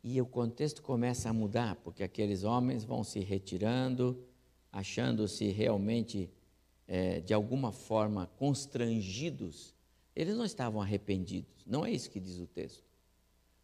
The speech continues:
Mas, com certeza, constrangidos, eles vão saindo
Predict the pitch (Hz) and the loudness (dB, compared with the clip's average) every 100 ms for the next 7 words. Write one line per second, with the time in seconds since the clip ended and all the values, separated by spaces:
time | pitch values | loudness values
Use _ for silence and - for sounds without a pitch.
0 | _ - 151 160 156 - 185 175 - 131 | _ -10 -4 -4 -4 -6 -6 -6 -2 -2
1 | - 147 131 113 - 131 107 - 117 95 | 0 -2 0 -2 0 -2 -2 -4 -2 -2
2 | 92 110 127 - - - - _ _ _ | -4 -4 -4 -6 -18 -20 -20 _ _ _
3 | _ _ _ _ _ _ _ _ _ _ | _ _ _ _ _ _ _ _ _ _
4 | _ _ _ _ - 120 117 107 127 123 | _ _ _ _ -4 -2 0 -2 -4 -6
5 | 98 92 120 131 135 143 | -6 -4 -2 -2 -2 -6